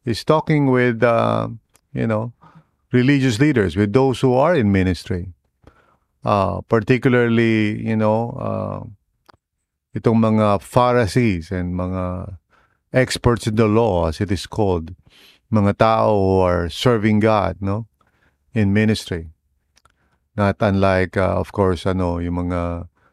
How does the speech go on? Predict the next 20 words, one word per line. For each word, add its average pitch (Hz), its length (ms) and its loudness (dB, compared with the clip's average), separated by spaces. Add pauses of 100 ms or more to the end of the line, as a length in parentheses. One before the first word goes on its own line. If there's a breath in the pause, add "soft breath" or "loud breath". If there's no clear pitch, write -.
(120)
common 113 340 2
people 117 380 -2
who 90 160 0
may 95 200 -2
just 95 260 -6
be 95 300 -4
doing 98 300 -2
whatever 98 380 2
they 98 160 2
want 98 280 0
to 107 80 0
do, 113 200 0
no? 92 140 -4
So 117 140 -2
itong 123 240 2
mga 123 240 2
taong 143 360 2
ito, 131 280 -4 (600 loud breath)
uh, 104 500 2
they, 98 500 0